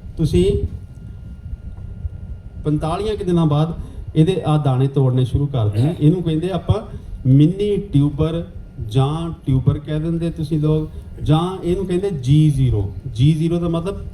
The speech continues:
ਜ਼ੀਰੋ ਪੀੜ੍ਹੀ, ਉਹ ਪੀੜ੍ਹੀ ਜਿਹਦੇ ਵਿੱਚ ਕੋਈ ਬਿਮਾਰੀ ਬੂਮਰੀ ਨਹੀਂ ਹੈਗੀ। ਇਹ ਬਣ ਜਾਂਦਾ ਤੇ ਇਹਦਾ ਕੀ ਹੁੰਦਾ, ਇੱਕ ਪੌਦੇ ਤੋਂ, ਆਹ ਜਿਹੜਾ ਪੌਦਾ ਤੁਸੀਂ ਦੇਖਿਆ, ਇਹ ਆਹ ਜਿਹੜਾ ਦੇਖਿਆ, ਇਹਦੇ ਤੋਂ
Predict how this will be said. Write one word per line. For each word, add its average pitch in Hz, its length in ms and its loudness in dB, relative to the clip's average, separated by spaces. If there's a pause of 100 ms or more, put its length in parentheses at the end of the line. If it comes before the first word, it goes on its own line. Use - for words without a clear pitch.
(140)
ਜ਼ੀਰੋ 180 320 2
ਪੀੜ੍ਹੀ, 160 380 2 (580)
ਉਹ - 160 2
ਪੀੜ੍ਹੀ - 280 -2
ਜਿਹਦੇ 180 220 0
ਵਿੱਚ 185 160 -8
ਕੋਈ 170 200 -2
ਬਿਮਾਰੀ 143 420 2
ਬੂਮਰੀ 139 360 -2
ਨਹੀਂ 127 360 8
ਹੈਗੀ। 101 280 -4 (760)
ਇਹ 180 300 2
ਬਣ 139 220 2
ਜਾਂਦਾ 151 300 2 (220)
ਤੇ 190 160 -6 (120)
ਇਹਦਾ 180 220 -4
ਕੀ 185 160 -8
ਹੁੰਦਾ, 208 200 -4 (120)
ਇੱਕ - 280 -4
ਪੌਦੇ 139 540 0
ਤੋਂ, 120 340 4 (380)
ਆਹ 160 160 0
ਜਿਹੜਾ 185 180 0
ਪੌਦਾ 156 340 0
ਤੁਸੀਂ 147 320 4
ਦੇਖਿਆ, 131 440 2 (800)
ਇਹ 135 140 2 (240)
ਆਹ 135 300 4
ਜਿਹੜਾ 135 240 2
ਦੇਖਿਆ, 143 480 2
ਇਹਦੇ 151 220 4
ਤੋਂ 170 260 -2